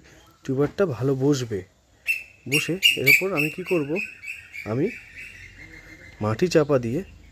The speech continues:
জল দিয়ে দেবো। খুব জোরে চাপাচাপি করব না, টিউবার অটোমেটিক মাটি ধরে নেবে। খুব জোরে চাপাচাপি করলে টিউবারটি ভেঙে যেতে পারে, তাই খুব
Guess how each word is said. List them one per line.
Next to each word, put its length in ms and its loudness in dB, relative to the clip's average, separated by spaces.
জল 140 6
দিয়ে 160 0
দেবো। 160 -4
খুব 200 -4
জোরে 220 8
চাপাচাপি 500 2
করব 160 2
না, 60 -2
টিউবার 320 2
অটোমেটিক 480 0
মাটি 300 -2
ধরে 240 2
নেবে। 200 -4
খুব 180 -6
জোরে 240 2
চাপাচাপি 400 0
করলে 220 0
টিউবারটি 380 -2
ভেঙে 240 2
যেতে 200 -4
পারে, 180 -8
তাই 140 -2
খুব 140 -2